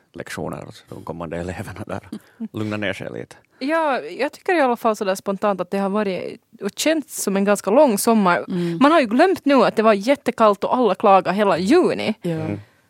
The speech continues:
Speaker 2: Och, och sen blev det jättevarmt. Men jag tycker ändå att vi har haft en fin sommar och då, folk säger ju att nej, men det fortsätter ännu i september.
Speaker 1: Mm.
Speaker 2: Fast det nu kanske är idag en, en, ja, lite sådär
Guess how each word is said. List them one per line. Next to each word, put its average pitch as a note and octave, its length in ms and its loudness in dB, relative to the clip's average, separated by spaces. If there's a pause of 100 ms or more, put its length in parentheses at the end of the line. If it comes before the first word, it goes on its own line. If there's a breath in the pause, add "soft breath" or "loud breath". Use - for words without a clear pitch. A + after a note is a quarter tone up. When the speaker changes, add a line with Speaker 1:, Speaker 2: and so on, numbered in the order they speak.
Speaker 2:
Och, A3+ 220 0
och G#3+ 180 0
sen A3+ 160 4
blev A3+ 120 2
det G3+ 60 4
jättevarmt. F3+ 600 2
Men A3 60 0
jag A#3 80 0
tycker C#4+ 200 2
ändå C#4 160 4
att B3+ 120 -2
vi B3 80 4
har A3+ 60 4
haft A#3 220 0
en G#3 220 2
fin D4+ 240 2
sommar A3 360 4
och F3+ 80 4
då, F#3 220 4 (220)
folk - 240 -2
säger C4 300 2
ju A#3+ 200 4
att F#3+ 120 4
nej, A3+ 180 2
men A#3+ 120 0
det A3 60 -2
fortsätter A3+ 400 -2
ännu F#3+ 160 2
i - 20 -6
september. F3+ 640 -4 (220 loud breath)
Speaker 1:
Mm. F#2+ 120 -6
Speaker 2:
Fast - 180 -8
det F#3+ 80 -4
nu F#3 200 -4
kanske F#3+ 260 -4
är F3+ 40 -2
idag F3+ 360 0
en, F#3+ 280 -6
en, F#3 220 -6 (1200 loud breath)
ja, A3 200 4 (100)
lite A3 240 -2
sådär G3 260 0